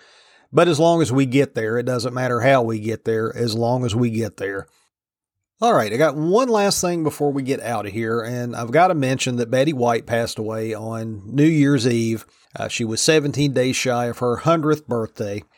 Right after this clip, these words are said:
And anytime a celebrity dies, you have a lot of people that are affected by that death, and, and you'll see a lot of Facebook posts and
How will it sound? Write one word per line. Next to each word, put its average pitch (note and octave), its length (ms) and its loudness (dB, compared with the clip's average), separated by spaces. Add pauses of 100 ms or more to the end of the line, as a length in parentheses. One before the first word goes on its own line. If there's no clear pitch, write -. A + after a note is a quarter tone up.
(220)
And D3 200 -4
anytime F3 480 2
a C#3+ 40 2
celebrity B2+ 560 2
dies, G#2 380 -4
you B2 100 0
have B2+ 140 2
a A#2+ 40 -2
lot B2+ 240 2
of - 60 -6
people A#2+ 360 -4
that A#2+ 240 -6 (200)
are F3 200 6
affected D3 480 2
by B2 180 0
that A#2+ 240 -4
death, A2+ 340 -8
and, A#2 160 -6
and A#2+ 160 -6
you'll A#2+ 140 -2
see - 140 0
a B2+ 60 2
lot A#2+ 180 0
of A2+ 80 -6
Facebook C3 500 -2
posts C3+ 420 2
and B2 360 -6